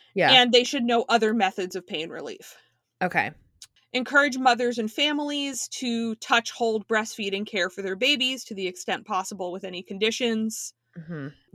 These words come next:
Speaker 2: Discourage non-religious circumcision. That's probably a, a nice controversial one in here.
Speaker 1: Oh, yeah.
Speaker 2: Um, which I'm not really sure why that one's under mother-friendly instead of baby-friendly, but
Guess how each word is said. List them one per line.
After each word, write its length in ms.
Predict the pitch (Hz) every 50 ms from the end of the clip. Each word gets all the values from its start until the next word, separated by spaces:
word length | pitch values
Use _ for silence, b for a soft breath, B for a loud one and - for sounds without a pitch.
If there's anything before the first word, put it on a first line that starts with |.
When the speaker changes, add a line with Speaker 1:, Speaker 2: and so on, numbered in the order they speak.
| 202 -
Speaker 2:
Discourage 640 | - 294 302 - - - 320 294 277 269 233 233
non-religious 680 | 220 233 226 220 226 240 220 214 202 208 214 208 202 -
circumcision. 760 | - - 214 190 - - 240 226 - 254 240 240 - 285 277 302
That's 200 | 330 285 - -
probably 380 | _ - 220 190 180 190 170
a, 120 | 156 170 -
a 60 | - 208
nice 220 | 214 190 196 -
controversial 720 | - - 226 190 214 - 202 180 180 180 196 - 240 208 202
one 360 | 202 202 190 202 220 226 220 _ _ _ -
in 160 | 226 220 220
here. 300 | 233 247 254 233 247 302 -
Speaker 1:
Oh, 280 | 190 196 190 175 156
yeah. 360 | 147 143 160 160 143 147 151 - - _ _ _ _ -
Speaker 2:
Um, 420 | 269 277 262 254 247 240 320 214 196
which 280 | - 240 277 302 - -
I'm 140 | - 302 320
not 140 | 339 381 403
really 160 | 403 427 440 403
sure 160 | - 370 339
why 120 | 302 269
that 180 | 262 254 226 220
one's 160 | 254 262 240
under 320 | 247 233 226 220 202 190 190 _ _ _ _ _ _ -
mother-friendly 880 | 214 214 214 226 226 220 233 262 277 277 - 294 277 277 269 277 277 262
instead 260 | 240 226 - 226 190
of 120 | 208 190
baby-friendly, 720 | - 180 180 190 240 262 254 - 277 285 302 320 359 392 440 - _ _ _ _ -
but 340 | 247 240 226 214 202 -